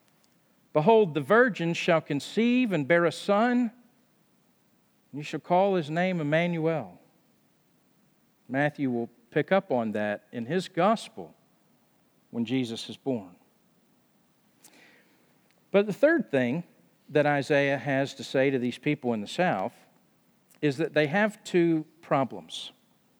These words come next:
two sins that need to be dealt with. The first is this, that they were not trusting God,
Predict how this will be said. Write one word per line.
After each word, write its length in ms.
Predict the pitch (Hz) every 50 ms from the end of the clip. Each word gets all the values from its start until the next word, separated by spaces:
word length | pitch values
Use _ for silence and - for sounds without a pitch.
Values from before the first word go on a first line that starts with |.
| _ _ _ _ _ _ _ _ _ _ _
two 260 | - - 202 196 185
sins 760 | 175 - - - 175 165 143 117 104 92 90 - - - - - _ _ _ _ _ _ _ _ _ _ _
that 120 | - - 117
need 160 | 143 147 143
to 60 | 135
be 160 | 113 113 123
dealt 320 | 113 107 127 120 120 113 -
with. 420 | 101 92 80 - - - - - _ _ _ _ _ _ _ _ _ _ _ _ _ _ _ _ _ _ _ _ _ _ - - - - _ _ _ _ _
The 80 | - 160
first 400 | 156 - 226 226 240 220 - -
is 160 | 175 156 -
this, 520 | - 160 185 175 135 - - - - - - - _ _ _ _ _ _ _ _ _ _ _ _ _ _ _ - - - -
that 220 | 170 180 170 175
they 100 | 165 160
were 140 | 156 151 160
not 240 | 170 196 214 - -
trusting 500 | - 208 208 190 - - - 165 156 147
God, 380 | 147 156 156 147 120 98 -